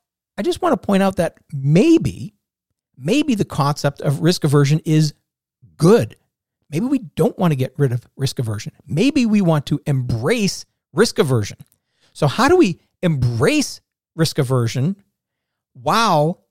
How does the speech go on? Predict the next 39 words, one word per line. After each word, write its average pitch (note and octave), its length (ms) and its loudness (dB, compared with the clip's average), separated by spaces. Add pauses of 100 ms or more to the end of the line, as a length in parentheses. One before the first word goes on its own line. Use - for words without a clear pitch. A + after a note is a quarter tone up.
(120)
embracing C#3+ 640 0
innovation? D3 520 0
Now, A#2 120 -8
that's F#3 260 -4
a F3+ 100 0
conflict, - 720 -6 (480)
but D3 120 -8
that's E3 160 -2
a E3+ 60 0
powerful F#3+ 580 2
conflict. - 580 -6 (420)
And D#3+ 100 -4
I E3 60 0
think B3 220 -2
that G#3 180 0
might F#3 200 -4
lead F3+ 180 -2
us D#3 80 -2
down D#3+ 280 0
some D#3 200 -2
different B2+ 360 -2
paths, G#3+ 540 -8 (440)
because E3 320 0
now D#3+ 340 2
we're G3+ 180 4
not F3 320 -2
telling F3+ 320 0
people D3+ 400 0
that D#3 300 -4 (200)
they E3 120 0
need F3+ 240 2
to C#3 380 2
bet - 220 -6
the - 80 0
house, F3+ 440 2 (500)
but D#3+ 160 -2
instead F3+ 320 0
we're F#3+ 140 0
saying, D#3+ 480 0